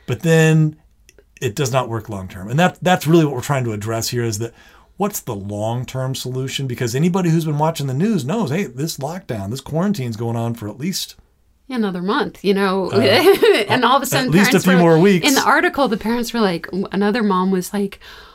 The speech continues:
Speaker 2: "Okay, my daughter used to love Frozen two, and she's watched it so many times, she doesn't wanna watch it anymore. And now we're watching all the stuff on Disney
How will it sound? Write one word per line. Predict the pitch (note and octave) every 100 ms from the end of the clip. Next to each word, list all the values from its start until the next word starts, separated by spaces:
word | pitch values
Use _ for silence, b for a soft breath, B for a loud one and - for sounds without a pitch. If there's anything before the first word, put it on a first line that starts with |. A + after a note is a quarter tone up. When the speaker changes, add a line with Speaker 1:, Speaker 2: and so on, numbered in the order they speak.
| B
Speaker 2:
"Okay, | A3 - C4+ C4
my | A#3+ A3
daughter | A#3+ A#3+ B3+
used | A#3+ A3+ A#3+
to | B3+
love | A3 G#3+ A#3 G3+
Frozen | - - A3 A3+ B3 G#3+ A3 G3+
two, | - C4 A#3 G3 F3
and | E3 - B B B B _
she's | - G3+ F3+
watched | G#3+ G#3 -
it |
so | - G3
many | E3+
times, | E3 A#3 -
she | F#3
doesn't | F#3 F3
wanna | E3 D3+
watch | D#3 G3 A#3
it | G3+
anymore. | E3 D#3+ D#3 D#3
And | C#3+
now | F3+ G3+
we're | F#3
watching | F3 F3+ - E3+
all | F#3 G3
the | F#3
stuff | - F#3+ -
on | D#3
Disney | D#3 A3 G#3+ G3 F3